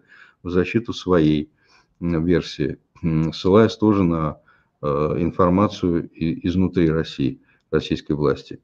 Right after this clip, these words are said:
У меня другой жизненный опыт. Вот, и здесь расхождение не сглажено. М, некоторые, м,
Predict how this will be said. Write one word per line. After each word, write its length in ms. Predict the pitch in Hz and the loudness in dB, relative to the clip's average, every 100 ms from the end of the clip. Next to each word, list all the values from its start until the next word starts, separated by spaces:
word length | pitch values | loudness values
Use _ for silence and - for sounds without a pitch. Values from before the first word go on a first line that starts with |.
| _ | _
У 60 | 85 | -4
меня 540 | 82 87 127 160 160 - | 0 4 6 6 4 0
другой 840 | - 139 - 92 107 120 107 131 | -8 -14 -14 -2 4 6 8 6
жизненный 460 | 135 104 101 104 82 | 8 4 4 2 2
опыт. 320 | 76 73 - _ _ _ _ _ _ _ _ _ _ _ _ _ _ - | 0 -6 -12 _ _ _ _ _ _ _ _ _ _ _ _ _ _ -14
Вот, 320 | 98 98 - | 2 2 4
и 60 | 90 | 4
здесь 260 | 110 135 | 6 6
расхождение 640 | 131 - 107 90 110 117 104 | 4 4 4 6 6 8 8
не 200 | 95 104 | 8 4
сглажено. 680 | 98 92 90 78 80 76 73 _ - | 4 2 2 0 -2 -4 -4 _ 0
М, 320 | 98 92 92 | 2 4 6
некоторые, 640 | 135 143 - 143 135 131 - 117 | 4 4 2 6 6 4 -6 0
м, 340 | 101 101 95 | 4 4 2